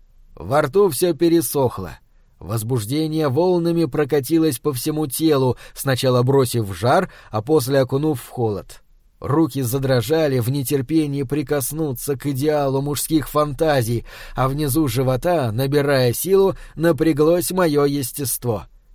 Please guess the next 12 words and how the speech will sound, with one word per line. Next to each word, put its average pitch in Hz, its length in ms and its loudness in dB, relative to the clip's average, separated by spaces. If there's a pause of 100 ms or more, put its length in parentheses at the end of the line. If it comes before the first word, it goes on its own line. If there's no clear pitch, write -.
(180)
Все 165 320 -2
мысли 165 400 -2
в 135 80 -2
голове 143 400 -2
смешались, 127 800 -6 (280)
и 127 100 0
лишь 139 240 -2
одна, 139 460 0 (140)
выбиваясь 151 760 2
из 147 140 -2
хаоса 151 460 2
желаний, 175 560 0